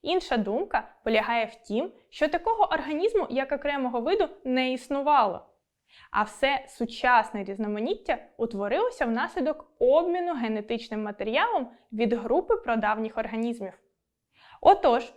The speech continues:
як ви бачите, як у теоріях походження людини, так і у походженні життя на Землі більше запитань, ніж відповідей. Особливо стосовно виникнення живих істот.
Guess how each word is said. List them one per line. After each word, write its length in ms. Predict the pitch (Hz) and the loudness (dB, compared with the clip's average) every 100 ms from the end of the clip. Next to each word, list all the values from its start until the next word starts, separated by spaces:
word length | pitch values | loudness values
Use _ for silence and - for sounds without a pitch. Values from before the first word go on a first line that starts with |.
| _ | _
як 280 | 247 359 - | 4 4 6
ви 80 | 440 | 2
бачите, 640 | 226 214 202 254 - 381 _ - | 2 2 -2 -6 -6 -8 _ 2
як 320 | 285 392 - | 4 6 2
у 80 | 320 | -2
теоріях 640 | 311 302 311 277 226 214 | 0 0 2 4 2 0
походження 600 | - 220 226 214 214 214 | -4 -2 -2 -2 -4 -2
людини, 460 | 214 226 247 190 185 _ _ | 0 0 0 -2 -8 _ _
так 360 | 262 247 240 - | 4 4 2 -6
і 120 | 240 | -6
у 160 | 233 220 | -4 -4
походженні 680 | - 233 262 220 208 208 202 | -2 0 2 0 0 -4 -4
життя 340 | 208 226 208 | -6 -4 -4
на 140 | 202 | -4
Землі 400 | 208 247 403 587 - - | -4 -2 -2 -2 -10 0
більше 380 | 214 381 - 453 | 4 4 4 0
запитань, 460 | 381 359 - 339 339 _ | 0 -2 -2 -2 -4 _
ніж 320 | 254 381 - 240 | -2 -2 -2 -4
відповідей. 720 | 240 240 233 214 196 208 - _ _ _ - - | -4 -2 -2 -2 -6 -10 -16 _ _ _ -20 -12
Особливо 680 | - 233 262 233 285 523 453 - | -4 -2 0 0 0 0 -2 -6
стосовно 520 | - 214 - 440 415 | -8 -4 2 2 2
виникнення 520 | 226 339 392 294 240 208 | 0 -2 -2 -2 -2 -2
живих 320 | 196 196 220 | -6 -8 -10
істот. 400 | - - 196 | -6 -2 -4